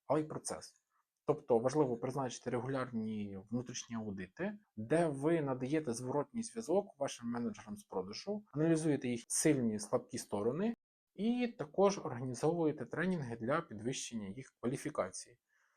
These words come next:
Самостійна оцінка ефективності вашого відділу продажів — це не просто процес перевірки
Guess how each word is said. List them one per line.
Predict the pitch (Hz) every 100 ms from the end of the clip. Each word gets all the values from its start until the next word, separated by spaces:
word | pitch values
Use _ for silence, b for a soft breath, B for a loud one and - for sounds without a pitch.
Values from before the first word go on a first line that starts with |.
| b b
Самостійна | - - 190 - 262 226
оцінка | 196 220 202 185
ефективності | 165 170 - 180 165 - 135 135 139 135 131
вашого | 123 147 - 135
відділу | 139 151 151
продажів — | 156 214 233 208 - 151 - _ _ _
це | -
не | 247
просто | 208 214 208 165
процес | 147 - -
перевірки | - 127 151 156 151 139 127